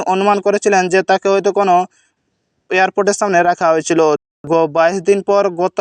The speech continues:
বুধ-, গতকাল বুধবার আটারি ওয়াঘা সীমান্ত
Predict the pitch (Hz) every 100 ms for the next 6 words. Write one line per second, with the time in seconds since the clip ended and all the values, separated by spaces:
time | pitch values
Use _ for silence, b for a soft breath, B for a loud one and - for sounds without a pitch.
0 | 196 175 185 190 190 - _ _ - 170
1 | 196 180 175 170 180 196 196 190 - -
2 | 180 - 202 196 196 202 208 202 - 190
3 | 196 202